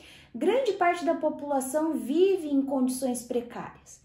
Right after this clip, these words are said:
Então, nós vimos brevemente que grande parte da produção e exportação de petróleo está concentrada, é, com uma elite, principalmente pessoas voltadas para a política, certo?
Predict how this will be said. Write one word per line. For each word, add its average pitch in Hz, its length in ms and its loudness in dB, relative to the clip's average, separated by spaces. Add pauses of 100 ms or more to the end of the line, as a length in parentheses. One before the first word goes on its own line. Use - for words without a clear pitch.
(280)
Então, 339 160 -6
nós 339 200 -2
vimos 311 200 -2
brevemente 247 920 0
que 220 120 -14
grande 269 480 2
parte 240 340 -4
da 247 60 -2
produção 226 500 -6
e 214 40 -4
exportação 208 560 -8
de 190 100 -14
petróleo 226 600 -2 (280)
está 277 400 -2
concentrada, 233 960 -2 (720)
é, 233 280 6
com 277 160 2
uma 285 280 6
elite, 285 840 2
principalmente 269 680 -2
pessoas 269 460 -2
voltadas 269 720 -2
para 277 600 -4
a 269 140 -4
política, 269 920 -2 (300)
certo? 240 540 -2